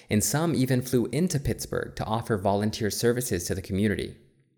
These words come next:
He states it best, "The global Jewish community came together at that moment to say that an attack on one is an attack on all."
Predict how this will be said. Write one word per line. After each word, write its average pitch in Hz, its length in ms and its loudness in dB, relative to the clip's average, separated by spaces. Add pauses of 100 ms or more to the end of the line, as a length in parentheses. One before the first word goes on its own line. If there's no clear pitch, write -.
(800)
He 135 120 2
states 160 360 2
it - 160 0
best, - 500 -2
"The 120 80 -2
global 139 540 2
Jewish 101 440 0
community 95 460 0
came 127 320 -2
together 110 480 0
at - 200 -6
that 92 180 -6
moment 98 400 -2
to 110 100 -8
say 127 340 0
that - 160 -2
an 120 140 -2
attack 139 540 -4
on 107 260 2
one 139 420 0
is 117 160 -4
an 104 120 0
attack 123 420 -4
on 104 120 0 (100)
all." 107 420 -2